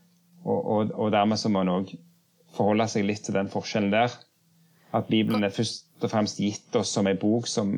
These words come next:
forteller oss noe om Gud og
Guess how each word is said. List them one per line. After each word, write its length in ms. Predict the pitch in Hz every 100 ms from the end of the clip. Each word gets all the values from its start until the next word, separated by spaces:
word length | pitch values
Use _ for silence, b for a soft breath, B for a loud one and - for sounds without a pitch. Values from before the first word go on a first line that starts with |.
| - -
forteller 500 | - 107 104 107 101
oss 80 |
noe 160 | 95 85 -
om 300 | - 92 95 - - b b b b b _
Gud 640 | - 110 117 135 147 147 -
og 540 | 117 110 101 104